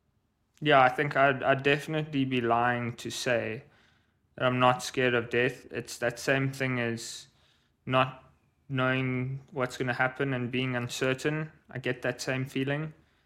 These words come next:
But at the same time, it's also empowering. In a lot of situations where I realize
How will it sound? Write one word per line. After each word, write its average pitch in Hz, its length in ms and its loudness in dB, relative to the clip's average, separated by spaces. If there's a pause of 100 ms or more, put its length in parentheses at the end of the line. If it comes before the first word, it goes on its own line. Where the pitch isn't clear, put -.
(340)
But 131 160 4
at 131 140 0
the 139 80 0
same 139 340 2
time, 127 400 0
it's 120 180 -8
also 123 600 -2 (640)
empowering. 127 680 4 (100)
In 127 100 -4
a 127 60 0
lot 135 180 8
of 139 120 2
situations 123 880 0
where 123 120 0
I 117 40 4
realize 120 580 4